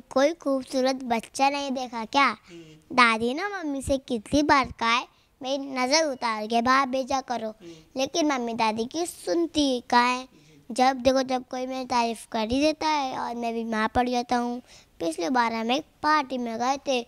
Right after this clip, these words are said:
Speaker 2: हम्म।
Speaker 1: वहाँ पे रणवीर कपूर, श्रद्धा कपूर थे, सब मेरे साथ ही सेल्फी खींचे जा रहे थे। "अरे, अरे, आप मुझे ऐसे घूर क्यों रहे हो?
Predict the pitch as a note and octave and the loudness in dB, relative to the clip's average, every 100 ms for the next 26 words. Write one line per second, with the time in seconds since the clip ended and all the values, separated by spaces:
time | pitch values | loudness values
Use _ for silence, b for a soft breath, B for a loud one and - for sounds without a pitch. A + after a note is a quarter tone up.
0 | b b F#3 F3 A#3+ A#3+ B3+ C#4+ C#4 A#3 | b b -20 -8 -2 -2 0 -2 0 0
1 | A3+ A#3 A#3 A#3+ C4 B3 C4 C4 B3 - | 0 2 2 2 0 0 0 0 0 -4
2 | - B3+ A#3 A#3 - A#3 A3+ A#3 B3+ C#4+ | 0 2 2 -2 -2 -6 -4 -2 2 0
3 | A3+ b b _ - D4+ D#4 C4 A#3 A#3+ | 0 b b _ -4 0 0 0 0 -2
4 | A3+ A#3+ D4+ E4+ D4 C#4+ C#4 C4+ C4 B3+ | -2 -4 -2 -2 -2 -4 -4 -4 -4 -4
5 | A#3+ A#3 A#3 B3 - - A3+ A3+ A#3+ D4+ | -4 -6 -8 -12 -14 -8 -4 -2 -2 -4
6 | - - A#3 A#3+ B3 B3+ A#3+ C4+ D#4 b | -8 -2 -2 -2 -4 -4 -4 -4 -4 b
7 | b b _ B3 B3+ B3 B3+ D4 D4 C4 | b b _ -4 0 0 2 2 4 0